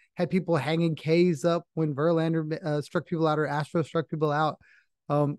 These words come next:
it was pouring rain. There was a big cell that came through Houston. I'm sure most of y'all are aware.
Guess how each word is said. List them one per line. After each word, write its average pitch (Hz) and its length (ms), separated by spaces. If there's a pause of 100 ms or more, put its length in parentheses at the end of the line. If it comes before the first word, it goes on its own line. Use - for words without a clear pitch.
it 220 80
was 190 160
pouring 208 540
rain. 185 400
There 151 100
was 147 140
a - 20
big 160 300
cell 165 240
that 165 80
came 160 180
through 156 140
Houston. 156 340
I'm 139 80
sure 147 220
most 139 240
of - 40
y'all 143 160
are 135 100
aware. 185 420